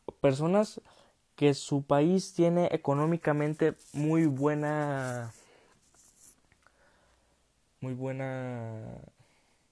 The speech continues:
muy buena economía, ¿no? O sea, son países duros en la economía y, y llegan a México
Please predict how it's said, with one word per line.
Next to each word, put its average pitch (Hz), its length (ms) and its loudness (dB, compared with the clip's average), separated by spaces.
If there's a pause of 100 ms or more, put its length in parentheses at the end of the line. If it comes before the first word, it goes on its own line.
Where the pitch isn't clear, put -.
(800)
muy 139 160 -4
buena 151 320 -2
economía, 127 760 -6 (1300)
¿no? 120 240 -6
O 135 80 -4
sea, 120 160 -6
son 120 220 -6
países 139 560 -4 (320)
duros 139 400 -2
en 127 100 -4
la 120 80 -6
economía 120 720 -6
y, 110 540 -6 (500)
y 117 140 -6
llegan 135 260 -2
a 123 80 -6
México 127 1080 -6